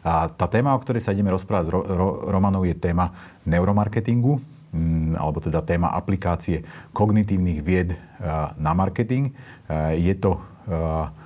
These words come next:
taká téma z môjho pohľadu, mm, veľmi taká exotická, lebo veľakrát som o nej počul zmienky, ale zároveň, keď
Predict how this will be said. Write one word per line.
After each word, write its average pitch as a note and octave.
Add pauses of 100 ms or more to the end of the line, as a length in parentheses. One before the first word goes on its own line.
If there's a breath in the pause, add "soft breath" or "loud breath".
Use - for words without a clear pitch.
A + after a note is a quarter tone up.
(140 loud breath)
taká E2+
téma F2 (160 loud breath)
z D2+
môjho F#2
pohľadu, E2+ (480 loud breath)
mm, C#2+
veľmi F2
taká F2
exotická, F2
lebo D2+ (320 loud breath)
veľakrát F2
som E2+
o E2+
nej E2
počul D#2+
zmienky, F2+
ale D#2
zároveň, D#2+
keď -